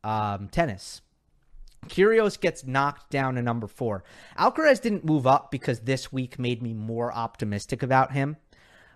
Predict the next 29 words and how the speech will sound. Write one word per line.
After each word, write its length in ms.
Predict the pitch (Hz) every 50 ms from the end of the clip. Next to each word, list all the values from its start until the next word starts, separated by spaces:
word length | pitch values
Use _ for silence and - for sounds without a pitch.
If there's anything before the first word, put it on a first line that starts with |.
| _ _ -
Uh, 260 | 127 131 135 135 135 - - 135
but 180 | - 175 -
Kyrgios 480 | - - 196 202 208 208 196 185 143 135
does 240 | 139 156 151 143 131
move 280 | 143 143 135 123 113
down 360 | 107 123 110 104 98 95 92
because 380 | 95 120 117 - 143 127 120 -
he 120 | - 139 160
got 260 | 190 196 185 - -
crushed 640 | - - - - - 156 139 123 110 - - - -
by 160 | - 120 110
Taylor 380 | 107 - - 120 110 107 107 101
Fritz. 360 | - - - 110 107 104 -
He 80 | - 127
didn't 300 | 117 - 180 185 185 -
compete 380 | - 151 131 - - 127 120
hard. 400 | - - 123 117 113 110 110 104 - _ _ - - _ _ _ _ _ _ _ _ _
And 200 | - 139 135 139
it's 160 | 143 139 - -
the 80 | 170
second 400 | 160 - - 196 196 - 208 185
time 300 | - - 175 165 160 156
he's 140 | 151 135 -
kinda 260 | - - 151 139 135
gone 320 | 127 - 151 143 143 143 139
out 340 | 135 135 139 139 135 -
with 200 | 135 131 127 -
a 40 | 131
whimper. 720 | 110 101 104 120 131 143 151 - - 156 147 147 151 151